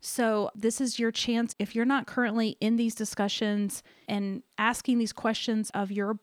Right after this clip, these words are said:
bar and how they're handling things, maybe you should. Maybe we should all get more involved for our own sake, because we do need lawyers. We do need to create places where we can get help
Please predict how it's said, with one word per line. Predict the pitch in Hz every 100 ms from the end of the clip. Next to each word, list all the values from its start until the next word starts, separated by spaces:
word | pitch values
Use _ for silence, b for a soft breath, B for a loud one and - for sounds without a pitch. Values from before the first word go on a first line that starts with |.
| _ -
bar | 202 185 220 220 214 -
and | 190
how | 180 202
they're | 220 214
handling | 196 196 226 277 285
things, | 330 359 359 - B B B B _ _
maybe | 180 240 381 440
you |
should. | - - 330 208 -
Maybe | 190 190 226
we | 240
should | - 240
all | - 190
get | 240 226 208
more | 196 196 196
involved | - 196 190 214 233 226 -
for | - 240
our | 226
own | 196 262
sake, | - 294 240 -
because | - 208 220 190 - b b b b b
we | 240 240
do | 202 277
need | 359 262 -
lawyers. | 202 202 214
We | 233 220
do | 262
need | 359 294
to |
create | 233 - 240 220
places | - 220 302 220 214
where | 202 208
we | 202 226
can | - 208
get | 202 220 -
help | 240 262 190